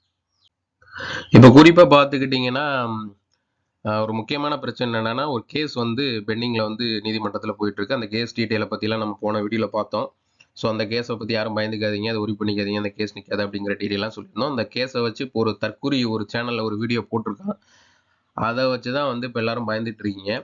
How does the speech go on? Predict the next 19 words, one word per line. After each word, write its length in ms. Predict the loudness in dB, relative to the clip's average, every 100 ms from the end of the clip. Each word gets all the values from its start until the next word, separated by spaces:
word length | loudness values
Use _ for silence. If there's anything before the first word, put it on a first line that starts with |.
| -12 _ _
So, 160 | -8 -4
அது 140 | -4 -4
சம்பந்தமாவும் 520 | -4 -2 -2 -2 -2
நான் 120 | -4
பேசணும் 360 | -4 -4 -2 -2
தான் 100 | -2
மெயினா 180 | -2 -4
அந்த 100 | -4
வீடியோ 220 | -4 -4
வந்து 180 | -4 -4
நான் 140 | -4 -6
போடுறேன். 340 | -6 -6 -8 -6
நிறைய 220 | -6 -6
பேர் 180 | -6 -8
Instagram-ல 540 | -6 -8 -6 -4 -4
எனக்கு 180 | -6 -6
மெசேஜ் 280 | -6 -8 -10
போட்டுட்டே 280 | -20 -8 -8
இருந்தீங்க. 320 | -8 -10